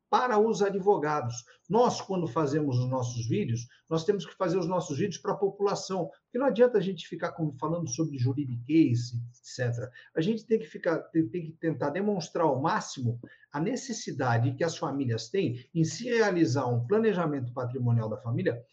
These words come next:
por conta dos problemas que o inventário traz pra família, por conta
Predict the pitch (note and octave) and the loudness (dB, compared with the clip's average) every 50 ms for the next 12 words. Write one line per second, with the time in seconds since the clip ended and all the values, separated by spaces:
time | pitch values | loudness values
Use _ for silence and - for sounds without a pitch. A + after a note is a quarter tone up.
0 | _ _ _ - G#3+ - - - A#3+ B3 A3+ F#3+ - - A#2+ - - _ _ - | _ _ _ -2 -2 0 4 8 8 8 8 8 4 -2 -6 -8 -12 _ _ -16
1 | F3 F#3+ F#3+ - - - C4 B3+ A#3+ F3+ F#3+ A#3 C#4+ D#4+ D4+ C4+ G#3+ F3 - - | -12 -10 -10 -8 -2 6 8 10 10 10 12 10 10 10 10 6 2 0 -2 -6
2 | G3+ F#3+ F#3 F3 D#3+ D3 D#3+ D3 B2 A#2+ C#3 C#3 C3 B2 A#2+ - B2+ B2+ A#2 - | -6 -4 -4 -2 -2 -4 -4 -6 -6 -8 -8 -8 -8 -10 -12 -10 -10 -10 -10 -10
3 | - - - - - - _ - _ _ - - - - - - B3+ C#4 D4 C4+ | -14 -18 -20 -20 -20 -20 _ -20 _ _ -14 -12 -12 -10 0 4 6 6 8 6
4 | G3+ - - A#2+ - | 4 0 -4 -14 -16